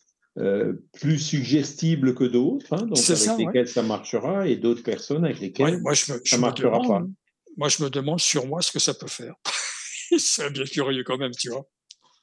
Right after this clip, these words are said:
Speaker 2: Ouais. Me connaissant, euh, mais bon, après,
Speaker 1: Moi, les, les fois où j'ai essayé, ça marche pas, hein, ça, c'est
Speaker 2: Ouais.
Speaker 1: <laughs> Il m'avait
Speaker 2: Ouais,
Speaker 1: chaque
Speaker 2: moi
Speaker 1: fois renvoyé.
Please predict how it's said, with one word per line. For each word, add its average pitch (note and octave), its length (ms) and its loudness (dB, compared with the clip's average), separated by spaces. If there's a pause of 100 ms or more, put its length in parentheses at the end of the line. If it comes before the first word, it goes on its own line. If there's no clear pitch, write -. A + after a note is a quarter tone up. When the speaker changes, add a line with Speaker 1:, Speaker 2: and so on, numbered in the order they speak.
(540)
Speaker 2:
Ouais. C#3 200 -8 (960)
Me D3 140 4
connaissant, D3+ 720 2
euh, C#3+ 480 -4 (320)
mais C#3+ 100 2
bon, C#3 240 -4 (240)
après, C#3+ 320 -14 (2500)
Speaker 1:
Moi, A#2 220 -6
les, G#2 260 -6
les G#2+ 180 -2
fois A#2 200 2
où A#2 80 -2
j'ai A2 180 0
essayé, C3 240 0
ça B2+ 140 0
marche G#2 340 -4
pas, G2+ 200 -2
hein, F2+ 180 -4
ça, G2 140 -6
c'est - 440 -2
Speaker 2:
Ouais. D3 260 2 (280)
Speaker 1:
<laughs> - 240 -16
Il C#3 140 2
m'avait C3 260 4
Speaker 2:
Ouais, D#3+ 60 -2
Speaker 1:
chaque E3+ 120 2
Speaker 2:
moi C#3+ 120 -2
Speaker 1:
fois C3+ 100 4
renvoyé. B2 580 2